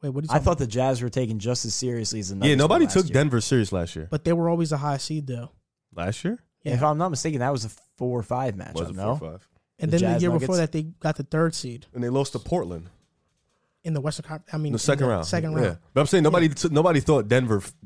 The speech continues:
Speaker 3: W C F.
Speaker 2: I don't know. I just, I just don't see how you c-, you could call the Jazz a balanced attack when Donovan, in the playoffs last year, when Donovan Mitchell scored thirty-six points
Speaker 1: No,
Speaker 2: a
Speaker 1: right
Speaker 2: game
Speaker 1: now
Speaker 2: in that
Speaker 1: it's,
Speaker 2: series.
Speaker 1: it's, it's di-, they play different now than they played last
Speaker 2: Well,
Speaker 1: year.
Speaker 2: we were talking about the playoffs, though.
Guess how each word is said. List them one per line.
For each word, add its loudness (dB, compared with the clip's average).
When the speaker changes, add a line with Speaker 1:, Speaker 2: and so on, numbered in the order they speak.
Speaker 3:
W 0
C 0
F. 0
Speaker 2:
I 2
don't 2
know. 2
I 0
just, -4
I 2
just -4
don't 0
see -2
how 0
you -2
c-, -16
you -2
could -10
call 4
the 2
Jazz 0
a 0
balanced -2
attack -2
when -6
Donovan, 0
in -2
the 0
playoffs 2
last -2
year, -4
when -4
Donovan -4
Mitchell -6
scored -4
thirty-six -4
points 0
Speaker 1:
No, 6
Speaker 2:
a 4
Speaker 1:
right 2
Speaker 2:
game 0
Speaker 1:
now 4
Speaker 2:
in 4
that 4
Speaker 1:
it's, 0
Speaker 2:
series. -2
Speaker 1:
it's, -12
it's -6
di-, -4
they 0
play -2
different -4
now 0
than -4
they -6
played -8
last -4
Speaker 2:
Well, 4
Speaker 1:
year. 4
Speaker 2:
we 4
were 2
talking 0
about 2
the -4
playoffs, -2
though. -14